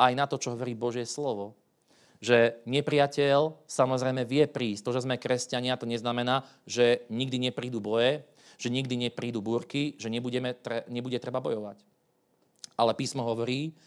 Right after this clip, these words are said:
že keď nepriateľ jednou cestou vyjde, siedmimi bude utekať pred tebou, lebo Hospodinova vystretá ruka není prikrátka zachrániť. Halelúja.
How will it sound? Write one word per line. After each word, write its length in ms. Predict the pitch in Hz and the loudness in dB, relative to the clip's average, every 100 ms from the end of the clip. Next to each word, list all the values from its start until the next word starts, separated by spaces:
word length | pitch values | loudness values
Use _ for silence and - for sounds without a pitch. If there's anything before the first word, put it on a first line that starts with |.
| - - | -20 -12
že 320 | 104 123 127 | 0 4 4
keď 160 | - 113 | 2 -4
nepriateľ 480 | 123 - 127 113 113 | -4 0 0 0 0
jednou 320 | 120 127 123 | 0 0 -4
cestou 320 | 120 - 110 | -6 -4 -4
vyjde, 400 | 107 113 120 131 - _ - | -2 -2 -2 -4 -8 _ -12
siedmimi 640 | - - 123 123 123 120 | -10 -2 0 0 -2 -4
bude 160 | 120 120 | -4 -6
utekať 320 | 113 117 110 | -6 -6 -8
pred 160 | - | -10
tebou, 480 | 110 110 110 113 120 - - _ | -10 -10 -6 -6 -8 -14 -20 _
lebo 160 | 113 120 | 0 2
Hospodinova 560 | 120 - - 117 117 113 | 2 -4 -8 -8 -6 -6
vystretá 480 | 110 113 117 110 110 | -6 -6 -8 -6 -8
ruka 240 | 117 - 113 | -8 -8 -10
není 160 | 113 | -10
prikrátka 560 | - 120 - 110 107 107 | -10 -10 -8 -8 -8 -10
zachrániť. 720 | 107 - 110 110 113 101 - _ _ _ _ _ _ _ - | -10 -8 -6 -6 -8 -12 -20 _ _ _ _ _ _ _ 2
Halelúja. 560 | 120 117 117 113 107 | 4 2 -2 -4 -6